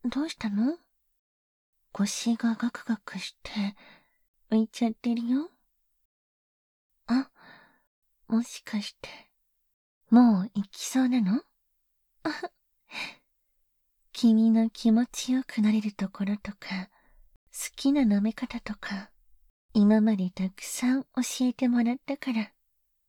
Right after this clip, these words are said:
私、君を行かせるのが上手になったかな。<laughs> ひひ、嬉しくなってきちゃっ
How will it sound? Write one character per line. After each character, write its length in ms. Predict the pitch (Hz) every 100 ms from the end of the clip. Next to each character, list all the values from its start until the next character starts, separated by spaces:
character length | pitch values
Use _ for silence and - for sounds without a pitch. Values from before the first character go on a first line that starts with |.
| _
私、 600 | - 196 214 - - 233 - - - _ _ _ _ _ _
君 460 | - 214 220 214
を 80 | 214
行 120 | 208
か 140 | - 226
せ 160 | 226
る 120 | 233
の 160 | 226 208
が 380 | - 170 160 - _ _ -
上 320 | 180 170 196
手 160 | -
に 120 | 269 220
な 120 | 185
っ 60 | -
た 120 | 180
か 120 | -
な。 240 | 175 196 - _ _ _ _ _ _ _ _ _ - 240 - _ _ _ _ _ _ _
<laughs> 100 | 262 247 - - - - - - - _ _ _
ひ 220 | - 254
ひ、 180 | - - _ _ _ _ _ _ _ _ _ _ _
嬉 360 | 214 208 220 -
し 120 | -
く 140 | -
な 120 | 277
っ 80 | 220 -
て 140 | 190
き 180 | 185 -
ち 160 | - 196
ゃ 80 |
っ 60 | 190